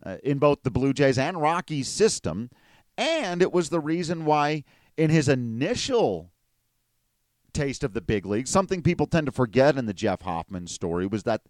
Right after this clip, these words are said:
that first taste he got in twenty seventeen, May of twenty seventeen, he was phenomenal. I, I think he had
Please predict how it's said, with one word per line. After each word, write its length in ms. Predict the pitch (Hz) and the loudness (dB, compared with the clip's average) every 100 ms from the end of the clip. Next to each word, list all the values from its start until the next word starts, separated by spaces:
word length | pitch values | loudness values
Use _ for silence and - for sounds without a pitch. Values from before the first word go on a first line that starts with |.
| _ _ - | _ _ -2
that 180 | 123 - _ _ | 0 0 _ _
first 480 | 165 214 - - - _ _ _ _ _ | 0 0 -4 -12 -16 _ _ _ _ _
taste 360 | - 190 - - | -2 -2 -2 -6
he 120 | 156 | -4
got 320 | 131 170 170 | -2 -2 -2
in 120 | 104 | -4
twenty 320 | 107 143 160 | -6 -4 -4
seventeen, 840 | 156 160 147 127 - 185 185 104 110 | -4 -2 -2 -4 -8 -8 -6 -4 0
May 220 | 143 180 | 0 0
of 120 | 143 | -4
twenty 280 | - 143 127 | -4 -4 -2
seventeen, 500 | 143 123 120 170 175 | -2 -4 -6 -10 -8
he 140 | 196 | -4
was 200 | 220 - - _ | -2 -4 -6 _
phenomenal. 1300 | 170 151 143 139 151 190 220 220 151 127 90 64 50 _ _ _ _ _ _ _ | -6 -6 -4 -4 -2 -4 -2 -2 -2 -2 -4 -6 -16 _ _ _ _ _ _ _
I, 100 | 135 - | -16 -14
I 60 | 139 | -12
think 180 | 190 | -4
he 60 | 196 | 0
had 160 | 240 | 0